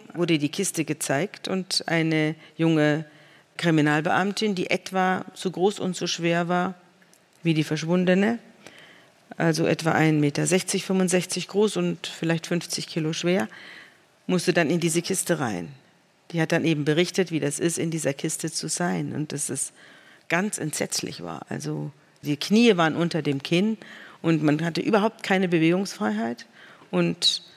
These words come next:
es war dunkel und man hat keine Luft gekriegt. Also es waren vielleicht zwei, drei Luftlöcher drin, das war's auch dann aber auch. Also ganz schrecklich. Und da musste sie dann immer rein. Und es gibt eine interessante Szene,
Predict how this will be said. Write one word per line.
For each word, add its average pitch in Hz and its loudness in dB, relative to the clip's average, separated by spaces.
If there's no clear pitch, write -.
es - -2
war 147 6
dunkel 156 2
und 202 4
man 180 4
hat 185 -2
keine 202 4
Luft - 0
gekriegt. - -6
Also 151 0
es 147 -6
waren 156 0
vielleicht 165 0
zwei, 156 4
drei 147 2
Luftlöcher 143 0
drin, 127 -2
das 135 -2
war's 180 0
auch - -4
dann - -8
aber - -8
auch. - -12
Also 160 0
ganz 202 0
schrecklich. - -4
Und 156 -4
da 156 2
musste 196 2
sie 185 0
dann 170 2
immer 160 2
rein. 156 0
Und 175 2
es - -2
gibt - 0
eine 165 6
interessante 170 2
Szene, 180 4